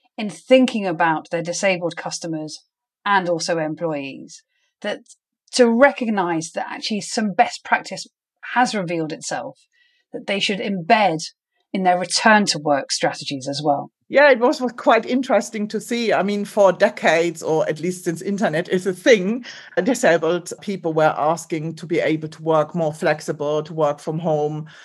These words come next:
Speaker 2: to attend a conference online, and so on. And that was always rejected. And on the day when non-disabled people couldn't go into the office because we had Corona,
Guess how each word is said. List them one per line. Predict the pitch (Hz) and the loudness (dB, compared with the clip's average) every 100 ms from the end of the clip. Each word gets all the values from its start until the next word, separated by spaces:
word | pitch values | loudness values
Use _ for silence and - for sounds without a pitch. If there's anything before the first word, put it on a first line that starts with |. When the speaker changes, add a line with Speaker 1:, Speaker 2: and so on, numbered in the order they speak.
| - _ _ - | -20 _ _ -6
Speaker 2:
to | 196 160 | -4 -4
attend | 156 196 190 | -2 -2 -2
a | - | -4
conference | - 190 185 175 160 160 - | -2 -2 -2 -4 -6 -6 -4
online, | 185 175 151 147 151 151 156 - - - | -2 0 0 -2 -4 -6 -10 -16 -16 0
and | 208 196 | 0 0
so | 185 139 | -4 -4
on. | 107 160 - | -4 -6 -4
And | 208 196 | 0 2
that | 196 | 0
was | 208 - 190 | -2 -4 2
always | 196 185 170 180 180 | 4 4 2 0 -6
rejected. | 175 185 185 - 87 - - | -2 -2 -2 -10 -10 -4 -2
And | 185 185 _ | -2 -4 _
on | 247 262 269 | 2 4 4
the | 233 | 2
day | 196 233 202 120 107 - | 4 4 4 2 -2 -8
when | - 180 180 | 0 0 2
non-disabled | 190 202 196 202 180 180 180 165 | 2 2 0 2 4 4 0 -6
people | 202 185 185 127 165 180 - - _ _ | -6 -6 -6 -6 -6 -8 -18 -20 _ _
couldn't | 311 254 196 214 | 4 4 0 0
go | 226 214 196 | 4 4 4
into | 190 | 0
the | 190 175 | -4 2
office | 185 190 156 156 156 | 2 2 -2 -6 -4
because | 180 - 190 160 160 - - | -8 0 2 2 0 -6 -10
we | 175 190 | 0 2
had | 175 185 151 - | 2 2 0 -2
Corona, | 185 170 220 226 131 147 262 339 | -4 0 4 4 2 2 2 2